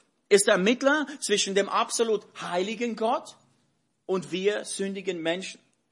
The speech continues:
Sein Dienst als Hohepriester. Jesus setzt sich selbst ein für uns beim Vater. Stell dir aber vor, Jesus wäre nicht mehr treu in diesem Dienst.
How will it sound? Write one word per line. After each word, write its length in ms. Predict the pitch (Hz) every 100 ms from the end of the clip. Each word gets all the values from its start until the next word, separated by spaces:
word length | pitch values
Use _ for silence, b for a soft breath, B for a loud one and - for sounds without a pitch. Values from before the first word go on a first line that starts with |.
| _ _ _
Sein 440 | - 208 214 277 220
Dienst 340 | 233 262 -
als 200 | 185 -
Hohepriester. 720 | 196 233 226 196 202 - - b b
Jesus 460 | - 208 269 247 220
setzt 240 | 208 208
sich 180 | 185 -
selbst 440 | 190 226 247 - 196
ein 240 | 202 190
für 420 | - 208 262 -
uns 320 | 196 208 202
beim 300 | - 185 202
Vater. 480 | 185 175 180 - - _ _ _ _ _ b b -
Stell 320 | - 240 285
dir 160 | 285
aber 220 | 226 214 202
vor, 200 | 233 240
Jesus 400 | 226 233 233 208
wäre 280 | 220 220
nicht 240 | 196 240 269
mehr 160 | 285
treu 200 | 240 208
in 120 | 196 175
diesem 340 | 175 156 151
Dienst. 340 | 156 131 -